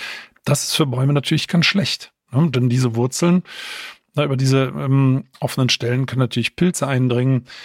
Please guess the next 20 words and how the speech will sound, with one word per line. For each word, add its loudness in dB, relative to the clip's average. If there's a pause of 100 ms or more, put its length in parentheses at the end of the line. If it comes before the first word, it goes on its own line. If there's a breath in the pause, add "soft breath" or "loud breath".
(600 loud breath)
Das -4
ist -2
halt -2
so 0
bei 0
solchen -2
Wanderfaden -2
durch -2
den -4
Wald, 0
aber -10
für -10
die -8
Bäume -6
ist 2
es 0
natürlich 2
nicht 2
so -2
gut. -2